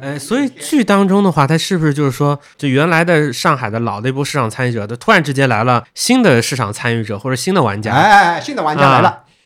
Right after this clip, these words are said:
Speaker 2: 新的玩家来了，就一时激起千层浪的象征。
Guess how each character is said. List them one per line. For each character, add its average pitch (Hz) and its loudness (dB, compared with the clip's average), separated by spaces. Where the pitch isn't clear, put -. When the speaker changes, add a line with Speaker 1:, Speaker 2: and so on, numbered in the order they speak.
Speaker 2:
新 240 -2
的 170 2
玩 117 -2
家 110 0
来 95 -6
了， 85 -18
就 135 -10
一 233 -6
时 139 -4
激 214 0
起 - 0
千 208 -4
层 180 -2
浪 311 0
的 107 -8
象 151 -2
征。 156 -2